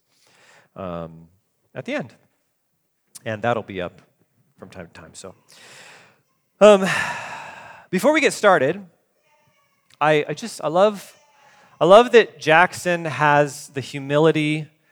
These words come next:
to stop a song after he's already started it and say, "Hey,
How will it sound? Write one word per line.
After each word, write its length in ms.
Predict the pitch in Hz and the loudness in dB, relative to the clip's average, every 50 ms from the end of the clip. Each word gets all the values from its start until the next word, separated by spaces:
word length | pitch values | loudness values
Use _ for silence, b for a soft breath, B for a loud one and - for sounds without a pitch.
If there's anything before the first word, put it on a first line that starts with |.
| _ _ _ _ _ | _ _ _ _ _
to 140 | - 143 131 | -8 -8 -8
stop 480 | - - - - 147 139 151 165 - | -8 -10 -4 0 2 2 2 2 0
a 40 | 202 | -4
song 760 | - - - - 143 135 135 135 139 147 165 190 208 202 160 - _ _ _ _ - | -6 -6 -6 -4 -2 0 0 0 -2 -2 -4 -8 -12 -16 -18 -20 _ _ _ _ -2
after 320 | 135 139 147 - - 175 | -2 -2 -2 -2 -6 -8
he's 100 | 165 143 | -6 -4
already 220 | 143 135 143 170 | -4 -4 -4 -4
started 420 | 160 - - 160 147 143 135 139 131 | -8 -6 -4 -2 -2 -2 -2 -4 -4
it 160 | 143 143 143 | -4 -6 -6
and 160 | 151 143 135 | -8 -12 -14
say, 220 | - - 139 131 135 | -8 -6 -6 -6 -4
"Hey, 460 | 139 160 170 165 165 170 165 151 | -4 -4 -4 -4 -4 -6 -8 -12